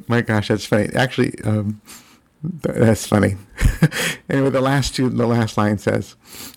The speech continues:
"And Lincoln was shot in a theater, and the assassin ran to a warehouse.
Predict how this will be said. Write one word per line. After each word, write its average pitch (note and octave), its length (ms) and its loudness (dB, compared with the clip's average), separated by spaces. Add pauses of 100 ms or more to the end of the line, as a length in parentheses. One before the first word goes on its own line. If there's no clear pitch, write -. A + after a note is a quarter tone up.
"And A#2 640 2 (360)
Lincoln G3+ 420 0
was C#3+ 120 2
shot C3 380 0
in A#2+ 100 0
a A2 120 2
theater, G#2 600 0 (400)
and A2+ 180 2
the A2+ 80 4
assassin B2 600 0
ran A2 300 2
to - 200 -2
a G#2 120 2
warehouse. G2 840 -2